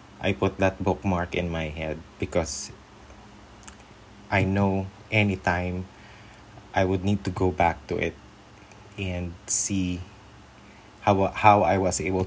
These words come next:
to overcome a lot of things. And the recent and more experiences are being noted there.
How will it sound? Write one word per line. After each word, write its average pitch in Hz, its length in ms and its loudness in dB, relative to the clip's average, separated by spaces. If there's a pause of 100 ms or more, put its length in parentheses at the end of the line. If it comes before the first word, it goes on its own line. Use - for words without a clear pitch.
to 87 80 -4
overcome 87 500 -6
a - 20 -4
lot 82 220 -4
of 80 80 -8
things. 85 400 -10
And 131 240 4
the 117 80 2
recent 107 540 -2 (340)
and 101 560 -2 (480)
more 120 160 4
experiences 101 640 0
are 92 120 0
being 95 200 -2
noted 87 480 -6
there. 85 240 -6